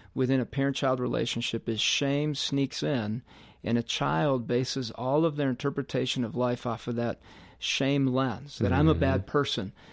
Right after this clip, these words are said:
Speaker 1: So you have to deal with that belief for sure. You're, you're not a bad person. Do you make mistakes? Do you make poor choices? Do you make dumb choices?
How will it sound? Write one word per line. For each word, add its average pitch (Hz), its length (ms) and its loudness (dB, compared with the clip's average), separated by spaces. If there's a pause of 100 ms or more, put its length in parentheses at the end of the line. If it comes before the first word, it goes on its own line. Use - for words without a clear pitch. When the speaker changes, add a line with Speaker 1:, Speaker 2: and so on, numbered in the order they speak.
Speaker 1:
So - 140 -2
you 135 140 4
have 151 240 0
to 165 80 -2
deal 147 220 2
with 120 100 -2
that 120 200 -2
belief 113 320 -2
for - 180 -4
sure. - 440 -2 (460)
You're, 123 240 0
you're 131 140 2
not 127 200 4
a 135 60 2
bad 131 300 0
person. 131 320 2
Do 120 80 2
you 135 80 6
make 151 220 2
mistakes? 147 640 2
Do 120 80 -2
you 117 60 0
make 123 220 0
poor 131 180 0
choices? 160 520 2
Do 127 100 -2
you 120 60 2
make 120 180 0
dumb 147 220 -2
choices? 143 480 0